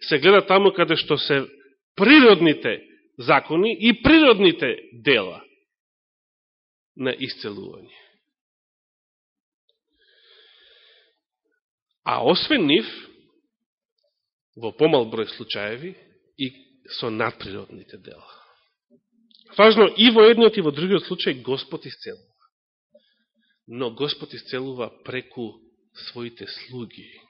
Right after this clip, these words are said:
Значи, не непосредно, туку преку своите слуги секогаш. И секогаш сака да работи преку луѓе. И најчесто не работи, освен ако е преку луѓе. Ако нема луѓе,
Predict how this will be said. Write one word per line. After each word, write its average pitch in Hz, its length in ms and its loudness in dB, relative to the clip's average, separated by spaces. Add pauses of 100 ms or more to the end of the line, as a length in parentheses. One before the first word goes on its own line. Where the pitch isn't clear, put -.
(160)
Значи, - 420 -12 (640)
не 131 260 -4
непосредно, 131 880 -8 (200)
туку - 240 -18
преку 101 300 -16
своите 107 440 -16
слуги 98 380 -20
секогаш. - 560 -16 (580)
И 131 80 -6
секогаш 175 380 -2
сака 175 240 -2
да 135 160 -4
работи 175 560 -2 (360)
преку 127 280 -10
луѓе. 104 440 -10 (2500)
И 143 60 -2
најчесто 196 480 2
не 175 240 4
работи, 175 600 -2
освен 147 460 -4
ако 127 200 -14
е 117 60 -10
преку - 300 -18
луѓе. 98 360 -20 (840)
Ако - 220 -8
нема 214 240 6
луѓе, 139 520 0